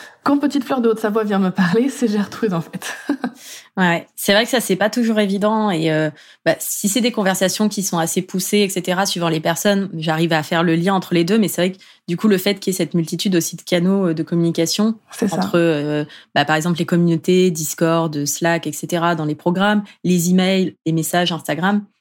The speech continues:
Speaker 2: des fois, c'est pas toujours facile de faire le lien, euh, de, euh, ah, mais en fait, on s'est dé-, en fait, on s'est dé-, on a déjà discuté, euh, sur Instagram ou en fait, on a déjà discuté par mail.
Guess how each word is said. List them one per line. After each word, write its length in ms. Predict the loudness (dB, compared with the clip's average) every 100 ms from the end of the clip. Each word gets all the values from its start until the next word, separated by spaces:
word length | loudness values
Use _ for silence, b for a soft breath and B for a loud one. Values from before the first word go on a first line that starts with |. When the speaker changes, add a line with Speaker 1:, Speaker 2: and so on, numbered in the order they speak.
| -6
Speaker 2:
des 60 |
fois, 120 | 0 0
c'est 100 | 0
pas 120 | -2
toujours 240 | 0 0
facile 320 | 0 -2 -2
de 80 | -2
faire 180 | 0 2
le 80 | 2
lien, 280 | 4 2 -2 B B B _
euh, 600 | -4 -2 -2 -4 -4 -6 -10 _ _
de, 140 | -2 2
euh, 240 | 2 -2 -2
ah, 80 | 0
mais 120 | 0
en 80 | 0
fait, 180 | -2 -2
on 60 | -2
s'est 120 | 0
dé-, 280 | 2 2 2
en 60 |
fait, 200 | 0 -2
on 120 | -4
s'est 140 | -4 -4
dé-, 260 | 0 0
on 100 | 2
a 60 | 0
déjà 240 | 2 2
discuté, 520 | 2 0 -4 0 2 2
euh, 80 |
sur 160 | 0 -4
Instagram 420 | -4 0 2 2
ou 60 | 0
en 60 |
fait, 180 | -4 -4
on 60 | -4
a 40 |
déjà 260 | -2 0 0
discuté 360 | -2 -2 -4
par 160 | -2 2
mail. 340 | 4 4 2